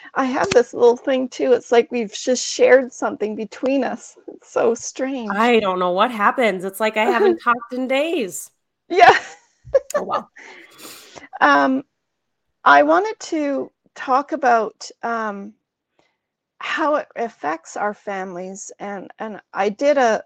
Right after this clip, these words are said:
Speaker 1: an episode on grief in the holidays 'cause that's wh-, its whole identity in
Speaker 2: Oh my
Speaker 1: itself.
Speaker 2: gosh.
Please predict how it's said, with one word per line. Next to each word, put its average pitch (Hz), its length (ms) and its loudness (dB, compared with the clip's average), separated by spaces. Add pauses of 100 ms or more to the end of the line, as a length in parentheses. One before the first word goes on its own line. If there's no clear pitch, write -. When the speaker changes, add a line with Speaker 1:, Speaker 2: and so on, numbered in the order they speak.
(140)
Speaker 1:
an 240 160 -4
episode 220 540 -4
on 202 180 -4
grief 214 400 -4
in 185 100 -8
the 175 80 -10
holidays 190 640 -8
'cause - 360 -10 (180)
that's 202 320 0
wh-, - 300 -14
its - 200 -8
whole 185 300 -4
identity 175 640 -8
in 170 200 -10
Speaker 2:
Oh 233 160 4
my 175 120 0
Speaker 1:
itself. 175 80 -8
Speaker 2:
gosh. 170 440 -6